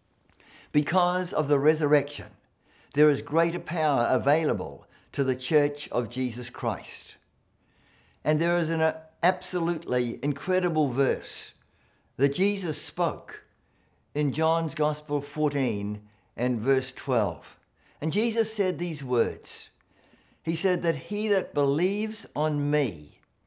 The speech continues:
the works that I do, shall he do also. And greater works than these shall he do,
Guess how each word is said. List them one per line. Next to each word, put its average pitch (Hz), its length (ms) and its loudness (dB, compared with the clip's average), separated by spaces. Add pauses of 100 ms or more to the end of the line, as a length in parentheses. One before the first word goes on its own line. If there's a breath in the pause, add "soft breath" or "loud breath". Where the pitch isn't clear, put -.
(460 soft breath)
the 156 140 6
works 196 840 0 (160)
that 160 340 2
I 185 220 2
do, 123 480 2 (380)
shall 147 380 2
he 185 420 -4
do 160 280 2
also. 120 720 0 (760 soft breath)
And 160 220 2
greater 214 500 2
works 117 540 0
than 139 260 2
these 147 340 0
shall 190 340 0
he 202 140 2
do, 135 360 0